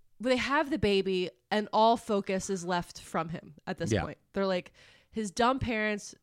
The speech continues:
Speaker 1: who he thinks are simpletons, they have a dumb baby,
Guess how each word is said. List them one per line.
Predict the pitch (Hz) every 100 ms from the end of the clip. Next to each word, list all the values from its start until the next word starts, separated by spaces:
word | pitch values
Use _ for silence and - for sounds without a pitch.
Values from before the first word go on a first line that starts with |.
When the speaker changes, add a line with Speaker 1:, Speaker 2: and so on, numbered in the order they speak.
| -
Speaker 1:
who | 185
he | 202 214
thinks | 214 226 208
are | 226
simpletons, | - 185 180 180 175 220 185 175 170 - _ _ _ -
they | 208
have | 214
a | 185
dumb | 170 202 226
baby, | 208 196 180 175 175